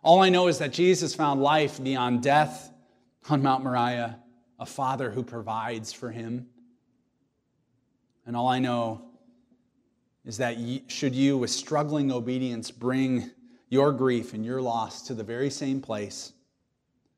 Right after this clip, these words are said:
I know, I know that you're gonna find a God who provides for you as well.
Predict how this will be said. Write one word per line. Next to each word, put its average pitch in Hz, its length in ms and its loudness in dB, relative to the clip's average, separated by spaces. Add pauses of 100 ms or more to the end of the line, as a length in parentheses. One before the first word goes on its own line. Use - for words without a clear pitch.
(180)
I 120 120 -6
know, 123 520 -2 (720)
I - 120 -4
know 160 580 0 (960)
that - 120 -18
you're 135 100 -6
gonna 123 140 -4
find 113 260 -8
a 107 40 -10
God 104 280 -8
who 101 60 -18
provides 98 760 -10 (1200)
for 107 100 -10
you 110 240 -4
as 98 140 -10
well. 90 320 -12